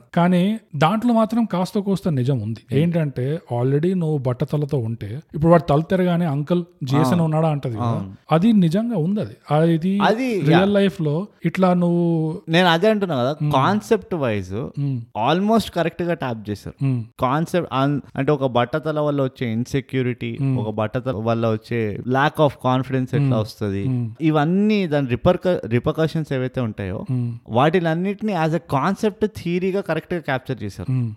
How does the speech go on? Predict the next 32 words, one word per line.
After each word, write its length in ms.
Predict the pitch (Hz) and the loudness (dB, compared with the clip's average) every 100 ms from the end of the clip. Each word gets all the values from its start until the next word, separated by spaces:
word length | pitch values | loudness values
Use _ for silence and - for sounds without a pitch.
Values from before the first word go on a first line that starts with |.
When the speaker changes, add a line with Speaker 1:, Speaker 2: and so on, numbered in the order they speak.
| - | -4
Speaker 2:
నా 80 | 139 | -2
ప్రాబ్లం 520 | 151 - 160 208 208 | 0 2 2 2 0
ఏంటంటే 560 | 190 175 165 185 233 - 143 | -2 -4 -6 -6 -8 -6 -6
తగలలే 340 | 131 156 151 | -2 -2 -4
నాకు. 160 | 104 - 143 | -8 -8 -2
Speaker 1:
తగలలేదు, 480 | 131 131 113 104 - - | 2 2 2 -4 -10 -6
అదే. 140 | 117 | -2
Speaker 2:
అంటే 220 | 120 147 | 0 4
ఇప్పుడు 200 | 196 165 | 4 6
నువ్వు 220 | 175 160 165 | 0 2 2
ఫిజిక్స్ 240 | 180 180 | 2 2
చదివావు 320 | 180 160 156 | 2 2 2
అనుకో, 420 | 147 113 107 98 123 | 0 -2 -4 -4 -2
Speaker 1:
Hmm. 180 | 127 117 113 - | -2 -4 -8 -10
Speaker 2:
ఇంగ్లీషే 460 | 87 139 185 202 214 | 0 4 6 6 4
కదా 180 | 185 185 | 4 2
నీకు 260 | 175 135 | 0 2
చదివితే 240 | 135 151 170 | 4 4 4
అర్థమైపోతుంది, 640 | 135 139 151 143 127 117 | 2 2 0 -2 -4 0
ఓహో 440 | 123 123 131 120 - | 2 2 2 0 -6
Speaker 1:
Hmm. 140 | - - | -12 0
Speaker 2:
కొల్యూషన్ 380 | 143 147 135 143 | 2 2 0 -4
ఇట్లా 220 | 139 143 | -2 -2
అవుతుంది, 380 | 135 147 156 151 | 0 -2 -2 -2
పొటెన్షియల్ 480 | - 131 135 135 | -4 -4 -2 -2
ఎనర్జీ 260 | 135 123 117 | -2 -2 -4
కైనెటిక్ 380 | - 127 131 135 | -4 -4 -4 -6
ఎనర్జీ 180 | 139 131 | -2 0
Speaker 1:
Hmm. 100 | 123 | 0
Speaker 2:
అంతా 200 | 113 147 | 0 -2
అయిపోతుంది. 400 | 139 123 98 - - | -2 -6 -6 -8 -6
Speaker 1:
Hmm. 180 | 127 120 | -6 -6